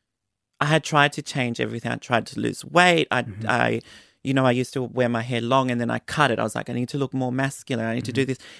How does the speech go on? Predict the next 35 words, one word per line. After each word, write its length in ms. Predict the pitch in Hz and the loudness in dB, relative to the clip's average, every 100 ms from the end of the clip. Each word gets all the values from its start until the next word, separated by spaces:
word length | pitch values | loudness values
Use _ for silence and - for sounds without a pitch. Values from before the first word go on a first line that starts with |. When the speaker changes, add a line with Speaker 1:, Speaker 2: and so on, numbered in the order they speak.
| - - | -10 -2
Speaker 1:
And 180 | 135 135 | 2 2
nothing 440 | 143 - 131 135 | 2 0 -4 -4
changed. 640 | - 120 - 64 - - - | -2 -4 -4 -8 -14 -16 -4
It 100 | 135 | -2
was 180 | 123 120 | 0 0
just, 440 | - 127 - - - _ _ _ _ _ _ _ _ _ | 0 -2 -4 -12 -14 _ _ _ _ _ _ _ _ _
my 220 | 143 143 | 4 6
life 280 | 135 135 - | 8 6 4
was 100 | 139 | -4
still, 440 | - 143 123 123 - | 0 2 4 2 0
Speaker 2:
The 80 | |
Speaker 1:
I 40 | 127 | 2
was 80 | 123 | 4
Speaker 2:
feeling 300 | 135 117 101 | 4 2 0
was 140 | 92 | -4
still 200 | 92 95 | -6 2
Speaker 1:
Yeah, 220 | 196 233 240 | 6 8 8
Speaker 2:
there. 60 | - | 6
Speaker 1:
I 60 | |
was 80 | 160 | 4
Speaker 2:
Yep. 80 | - | 2
Speaker 1:
still 380 | - - 190 190 | -2 0 4 4
in 120 | 185 175 | 4 0
that 160 | 151 - | -2 -2
same 280 | - 151 147 | 0 0 0
position. 380 | 143 151 - | -6 -6 -4
I 60 | 160 | -4
was 120 | 151 | -2
like, 140 | 156 151 | -4 -2
"Nothing's 420 | 170 190 202 196 | -4 -6 -8 -8
changing. 360 | - 202 196 | -6 -6 -4
I'm 80 | 156 | -2
not 180 | 151 156 | 0 -2
achieving. 600 | - - 170 170 160 143 | -4 -4 -2 -2 0 0
Speaker 2:
Mm-hmm. 220 | 143 139 | 0 -2